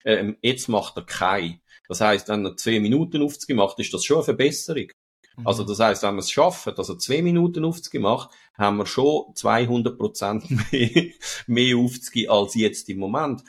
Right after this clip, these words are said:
Speaker 1: Und das ist mein Anspruch. Mein Anspruch ist, ist nicht eine endgültige Lösung für ein Problem zu finden, sondern einen ersten Schritt in Richtung von einer Lösung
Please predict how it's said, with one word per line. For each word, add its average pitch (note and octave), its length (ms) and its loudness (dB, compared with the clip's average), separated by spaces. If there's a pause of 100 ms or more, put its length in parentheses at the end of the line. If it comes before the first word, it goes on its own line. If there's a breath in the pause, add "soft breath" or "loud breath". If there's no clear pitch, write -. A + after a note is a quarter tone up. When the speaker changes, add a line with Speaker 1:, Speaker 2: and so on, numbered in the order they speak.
(140 soft breath)
Speaker 1:
Und G#2+ 200 -6
das C3+ 140 2
ist - 140 -6
mein D#3 280 -4
Anspruch. C#3+ 680 0 (180 loud breath)
Mein C3 200 6
Anspruch F2+ 340 0
ist, G#2 240 0
ist G#2+ 120 -4
nicht C#3+ 160 4
eine C3 140 2
endgültige C#3 560 0
Lösung C3 360 4
für B2+ 200 0
ein B2+ 140 -4
Problem C3 440 -2
zu - 120 -8
finden, G2+ 260 -2
sondern F2 360 -2
einen G2 140 -8
ersten G#2 420 2
Schritt A#2+ 320 -2
in A#2+ 160 -2
Richtung A2+ 340 -2
von F#2 180 -4
einer F2+ 140 2
Lösung C3+ 380 0